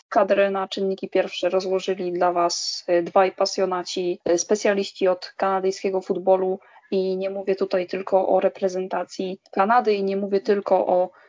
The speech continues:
drużynach, które występują, e, w Major League Soccer, ale także o zespołach w Canadian Premier League. Także polecam śledzić uważnie wpisy, opinie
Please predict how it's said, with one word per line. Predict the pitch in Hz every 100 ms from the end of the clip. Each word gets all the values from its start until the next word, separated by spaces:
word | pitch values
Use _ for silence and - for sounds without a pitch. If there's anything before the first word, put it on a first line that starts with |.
| -
drużynach, | 214 214 247 233 -
które | - 220
występują, | 214 220 226 220 247 226 214 208 196
e, | 190 190 190 190
w | 214 220 -
Major | 196 214 214 202
League | 196
Soccer, | - 214 220
ale | 196 196
także | 202 202 190 202 190 196 _
o | - 190 190
zespołach | 196 - 196 190 190 - - 185 180
w | 185 180 180 -
Canadian | 196 202 190 190
Premier | - 226 220 190
League. | 185 233 -
Także | - 196 208
polecam | 220 214 214 208
śledzić | - 202 202 196 -
uważnie | 185 190 185 190 180 180 185
wpisy, | - 196 - 185 180 - -
opinie | 190 - 208 185 175